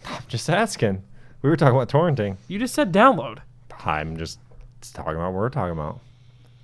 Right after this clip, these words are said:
Speaker 1: Words are hard, Jake.
Speaker 2: Apparently when you're Ben, yes, they are.
Speaker 1: Yeah.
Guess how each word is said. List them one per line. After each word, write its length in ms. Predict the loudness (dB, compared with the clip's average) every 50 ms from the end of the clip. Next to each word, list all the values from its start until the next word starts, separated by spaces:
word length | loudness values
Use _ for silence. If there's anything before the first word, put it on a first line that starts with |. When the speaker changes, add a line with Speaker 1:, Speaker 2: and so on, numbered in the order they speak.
| -20 -20 -20 -20 -20 -20 -20 -20 -14
Speaker 1:
Words 360 | -8 -6 -4 -4 -4 -4 -2
are 280 | -2 0 0 0 -2 -4 -8 -16 -20 -12 -4
hard, 380 | 0 0 2 2 0 -2 -6 -10 -10 -6
Jake. 280 | -4 -2 -2 -2 -6 -10 -20 -20 -20 -18 -18 -20 -20 -20 -20 -20 -20 -20 -20 -20 -20 -14
Speaker 2:
Apparently 260 | -8 -6 -4 -2 0
when 100 | 0 2
you're 100 | 2 2
Ben, 320 | 2 4 4 4 4 4 2
yes, 280 | 2 2 2 0 -2
they 140 | -4 -2 0
are. 240 | 0 0 0 -2 -4 -8
Speaker 1:
Yeah. 260 | -12 -12 -14 -14 -16